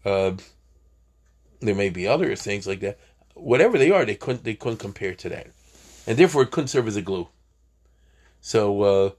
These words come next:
we do not find that when Jews throughout the centuries go from one place to the other, they immediately start talking in Chavakuk, because when they could,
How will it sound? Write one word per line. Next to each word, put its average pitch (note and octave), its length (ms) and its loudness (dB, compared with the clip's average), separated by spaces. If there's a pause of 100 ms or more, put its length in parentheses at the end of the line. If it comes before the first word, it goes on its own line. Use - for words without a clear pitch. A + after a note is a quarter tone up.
(300)
we A#2 80 -6
do C#3+ 180 0
not A#2+ 180 0
find G2+ 480 -2 (520)
that G2+ 100 -6
when G2 160 -4
Jews A2 440 -4 (360)
throughout G#2+ 300 0
the G#2 80 -8
centuries G#2 440 -4
go A2 200 4
from G#2 160 -6
one G#2+ 120 -2
place G2+ 280 -6
to G#2+ 60 -8
the G#2 80 0
other, F#2 260 -2 (340)
they G#2+ 80 -6
immediately G#2 340 2
start G2 260 0
talking G2+ 400 -2
in F2+ 80 -6
Chavakuk, - 540 -6 (800)
because - 440 0 (140)
when C#3+ 180 6
they C#3+ 100 6
could, A#3+ 440 6